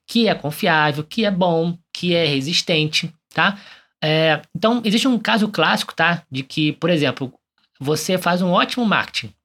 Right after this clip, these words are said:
tá? Digamos que você seja, esteja vendendo um programa de emagrecimento. E aí você acredita que eu tenho credenciais pra fazer você emagrecer. Eu não sou o melhor exemplo, tá? Mas digamos que, imagine uma pessoa,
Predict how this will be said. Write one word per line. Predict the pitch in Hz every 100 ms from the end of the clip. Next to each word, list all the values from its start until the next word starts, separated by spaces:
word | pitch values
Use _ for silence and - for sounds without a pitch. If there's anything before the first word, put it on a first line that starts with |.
| _
tá? | - 135 175 -
Digamos | 117 123 175
que | -
você | 175 175 175
seja, | - 170 170 214 214 _ _ _ _ - _
esteja | - 151 156
vendendo | 160 131 151
um | 165
programa | 175 143 170
de | 165
emagrecimento. | 170 175 175 175 127 101 - _ _ _ _ -
E | 127
aí |
você | 143 160 160
acredita | - 147 117 214 - 220 214 _ _ _
que | - 139 139
eu | 175
tenho | 175 180
credenciais | 170 170 170 - 123 156 180
pra | - 170
fazer | 165 160 165
você | 160 -
emagrecer. | 165 165 165 160 - 113 - _ _ -
Eu | 185 214
não | 233
sou | 226
o |
melhor | 208 208
exemplo, | 202 139 110 -
tá? | 147 160
Mas | 135 139
digamos | 139 165
que, | - 160
imagine | 170 165 214
uma | 240
pessoa, | 262 254 180 202 240